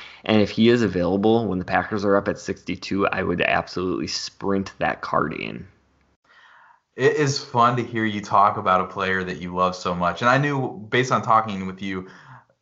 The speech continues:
Speaker 2: just off the podcast, that we were both gonna like Adebo quite a bit. You ended up liking him even more than I did. Uh, <laughs> so you're all in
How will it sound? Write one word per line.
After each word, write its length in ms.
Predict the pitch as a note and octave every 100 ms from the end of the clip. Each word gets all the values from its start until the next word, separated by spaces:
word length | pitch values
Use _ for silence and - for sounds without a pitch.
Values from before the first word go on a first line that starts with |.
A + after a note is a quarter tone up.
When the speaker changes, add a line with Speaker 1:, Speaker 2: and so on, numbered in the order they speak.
| -
Speaker 2:
just 160 | G#2 G2+
off 240 | F#2 G2+
the 60 | G#2
podcast, 680 | G#2 A#2+ D#3 - F2 E2+ -
that 140 | F#2
we 120 | F#2+
were 120 | G#2+ G2
both 320 | G2 F#2+ F#2
gonna 240 | F#2+ F2+
like 220 | F2 E2+
Adebo 420 | F2 E2+ F2 E2 D#2+
quite 220 | F#2 E2
a 40 |
bit. 320 | G2 G#2+ F#2+ - - C3+ -
You 200 | A2+ C#3
ended 180 | B2
up 140 | G#2 F#2+
liking 340 | G2 F#2+ F#2
him 320 | F#2 F2+ F2 F#2
even 240 | G#2+ F#2
more 580 | F2+ G2+ A#2+ C3 C#3+ C3
than 160 | G#2+ G2
I 240 | G2 F#2+
did. 440 | F2+ F2 F2 F2 - - B2+
Uh, 500 | F2 F2 F#2 - G#3+
<laughs> 20 |
so 600 | C3 - B2 A#2 A2+ G#2+ - - -
you're 220 | A#2 C3
all 320 | A#2+ A#2+ A2+
in 380 | A2+ A2 A2 A2